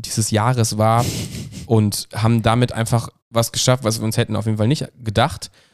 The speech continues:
Speaker 1: Und deswegen ist es halt immer dieses Danke.
Speaker 2: Generell irgendeine Platzierung.
Speaker 1: Ja, das hätte ich auch nicht erwartet, muss ich ganz ehrlich sagen. Es gibt tausende Comedy-Podcasts.
Speaker 2: Aber ich glaube,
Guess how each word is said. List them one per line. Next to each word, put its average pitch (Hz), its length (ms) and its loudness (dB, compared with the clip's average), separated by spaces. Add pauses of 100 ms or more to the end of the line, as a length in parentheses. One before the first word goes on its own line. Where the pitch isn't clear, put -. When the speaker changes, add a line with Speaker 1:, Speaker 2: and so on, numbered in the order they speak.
(120)
Speaker 1:
Und 113 80 -8
deswegen 127 280 2
ist 113 80 4
es 107 100 0
halt 110 140 2
immer 107 160 2
dieses 101 240 -2
Danke. 110 320 0
Speaker 2:
Generell 131 420 4
irgendeine 120 280 4
Platzierung. 104 640 2
Speaker 1:
Ja, 107 140 2
das 113 140 2
hätte 120 100 2
ich 110 80 0
auch 113 60 4
nicht 113 120 4
erwartet, 95 460 -4
muss 104 120 2
ich 110 60 0
ganz 113 140 2
ehrlich 110 180 0
sagen. 113 180 4
Es - 80 -2
gibt 110 160 -2
tausende 117 580 4
Comedy-Podcasts. 113 840 2
Speaker 2:
Aber 131 140 6
ich 131 120 0
glaube, 170 680 4